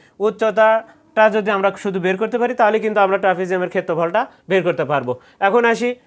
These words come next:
আমরা যদি একটু লেখি, মনে করি, মনে করি, আহ, এবিসিডি একটি, একটি ট্রাপিজিয়াম, একটি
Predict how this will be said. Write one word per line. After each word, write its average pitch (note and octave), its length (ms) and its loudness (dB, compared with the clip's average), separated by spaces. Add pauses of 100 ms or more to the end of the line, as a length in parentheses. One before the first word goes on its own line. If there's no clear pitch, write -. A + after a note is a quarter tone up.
(120)
আমরা G3 260 2
যদি G#3 200 -4
একটু G#3 200 -4
লেখি, F#3+ 360 -2
মনে G3 340 -2
করি, F3+ 420 -2 (2500)
মনে G3 340 4
করি, E3+ 480 -2 (400)
আহ, D#3+ 340 8 (120)
এবিসিডি F#3+ 2250 -2
একটি, F3 560 -2 (340)
একটি F3 360 -4
ট্রাপিজিয়াম, E3+ 680 0 (1300)
একটি F#3+ 480 -2